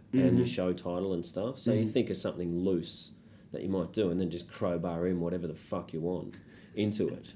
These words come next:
Speaker 1: with very vague segues throughout. So that's, that's, you know,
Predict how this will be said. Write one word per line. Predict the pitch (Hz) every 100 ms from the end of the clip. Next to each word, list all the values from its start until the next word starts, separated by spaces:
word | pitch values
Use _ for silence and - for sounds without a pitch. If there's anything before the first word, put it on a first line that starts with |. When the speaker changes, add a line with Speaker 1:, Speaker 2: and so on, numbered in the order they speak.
| -
Speaker 1:
with | 101
very | 98 98 113 95 85 85
vague | 80 98 85 80
segues | - 90 90 90 80 85 - - -
throughout. | - 92 90 82 - -
So | 95 92
that's, | 90 110 - -
that's, | 120 - 76 - - - -
you | 131
know, | 80